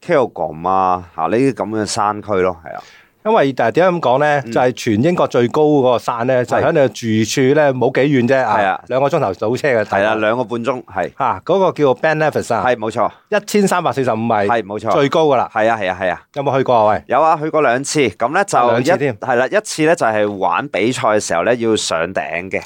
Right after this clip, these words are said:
Speaker 2: 哦。
Speaker 1: 係啦，噉另外一次呢，就係帶朋友呢，即係我做一個即係嚮導噉樣嘅角色啦，就帶佢噉樣去行嗰度嘅。
Speaker 2: 難唔難去啊？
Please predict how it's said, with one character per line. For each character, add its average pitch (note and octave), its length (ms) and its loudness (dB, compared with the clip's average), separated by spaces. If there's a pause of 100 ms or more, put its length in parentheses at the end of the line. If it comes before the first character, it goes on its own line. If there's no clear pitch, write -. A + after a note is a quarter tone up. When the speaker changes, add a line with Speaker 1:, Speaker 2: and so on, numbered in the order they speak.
Speaker 2:
哦。 B2 180 2 (160)
Speaker 1:
係 F#2+ 240 0
啦， G2 200 2
噉 E3 120 -4
另 D#3+ 120 -2
外 C3 100 2
一 C#3+ 60 2
次 - 160 -4
呢， D#3 100 4
就 D3 100 -4
係 F#2+ 200 0
帶 G#2+ 340 -2
朋 E2 320 -14
友 E2 300 0
呢， C#3 160 2
即 - 160 -4
係 A#2 120 2
我 G2+ 200 2
做 G2 320 -4
一 A#2+ 80 2
個 G#2+ 240 0
即 C3 100 0
係 A#2 100 4 (360)
嚮 C#3+ 200 0
導 C3 180 0
噉 A#2 180 0
樣 C3 240 0
嘅 - 20 -6
角 A#2+ 160 0
色 C3 140 -4
啦， B2+ 260 2
就 G#2+ 140 -8
帶 A2+ 140 -2 (180)
佢 G#2+ 160 -4
噉 A2+ 60 0 (140)
樣 A#2+ 160 -2
去 G#2+ 60 0
行 E2 260 -8
嗰 F#2+ 140 -8
度 G2 160 -4
嘅。 F2+ 140 -4 (260)
Speaker 2:
難 C3 180 -4
唔 A#2 40 0
難 B2 200 0
去 C3 120 2
啊？ A#2 120 0